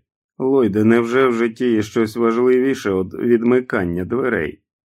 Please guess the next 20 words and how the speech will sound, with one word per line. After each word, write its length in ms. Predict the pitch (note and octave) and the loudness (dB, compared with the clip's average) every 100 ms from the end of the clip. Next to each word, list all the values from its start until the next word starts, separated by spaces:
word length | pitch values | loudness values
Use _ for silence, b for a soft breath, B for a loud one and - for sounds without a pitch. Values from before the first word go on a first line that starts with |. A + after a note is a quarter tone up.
| _ - | _ -4
«Містере, 600 | C#3 C3+ - B2 A#2 G2 | -2 -2 -2 0 0 -2
я 320 | - - C3 | -6 -4 -4
зголоднів, 760 | B2+ A#2+ B2+ B2+ A#2+ A2 G2+ - | -6 -4 -4 -2 -4 -6 -8 -12
страшенно». 960 | - - - C3 - B2 G2+ F#2+ F#2+ - _ _ _ _ _ _ _ _ - | -20 -14 -12 -10 -4 -2 0 -2 -8 -12 _ _ _ _ _ _ _ _ -6
«Ясна 580 | G#2 G2 F#2 F2+ G#2 F#2+ | -2 0 -2 -2 0 2
річ». 420 | G2 A2 A#2 - _ _ _ | 2 2 0 -8 _ _ _
Незнайомець 680 | A2+ G#2 G#2+ A2 B2+ C3+ B2+ | -6 -4 -2 0 0 -2 -4
співчутливо 680 | - A2+ A2+ G#2 A2 B2 A2+ | -4 -4 -2 -4 -2 0 0
наморщив 480 | G#2 G2+ G#2+ - G2 | 0 -2 -4 -4 -2
лоба, 460 | F#2+ A2 B2 A2 | 0 0 0 -2
та 520 | A2 G#2+ G2 G2 G2 | -2 -4 -2 -2 -2
він 220 | G2 A2 A2 | -2 -2 -2
так 260 | A2+ A2 | -4 -4
перестарався, 720 | A2+ G#2 G#2 A#2+ D3 E3+ - | -2 -2 -2 -2 -2 -4 -6
що 240 | G2 - G2+ | -8 -2 0
обличчя 440 | G2 G#2 C3 - | 0 0 -4 -4
перетворилося 720 | A2+ G#2 F#2+ G#2 G#2+ G2+ G#2 | -6 -6 -4 -4 -2 -2 -2
на 200 | G2+ G2 | -2 -2
гротескну 680 | F#2+ A#2 B2+ A#2 G2+ - A#2+ | -4 -6 -6 -6 -6 -8 -6
маску. 540 | A#2 E2+ - - E2+ | -6 -6 -10 -14 -14